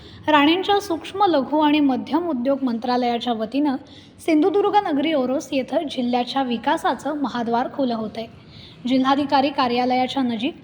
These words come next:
सुमारे वीस एकरच्या प्रशस्त जागेत एकशे ब्याऐंशी कोटी रुपये खर्च करून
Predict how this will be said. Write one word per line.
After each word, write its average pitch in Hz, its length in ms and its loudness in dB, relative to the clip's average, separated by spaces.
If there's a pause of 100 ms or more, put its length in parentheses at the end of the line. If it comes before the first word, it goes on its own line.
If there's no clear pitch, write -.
(260)
सुमारे 359 380 2
वीस 349 300 2
एकरच्या 294 540 0
प्रशस्त 254 500 -4
जागेत 233 380 -2 (340)
एकशे 247 260 -2
ब्याऐंशी 254 460 0
कोटी 330 320 0
रुपये 320 280 2 (120)
खर्च 285 220 -4
करून 285 300 -2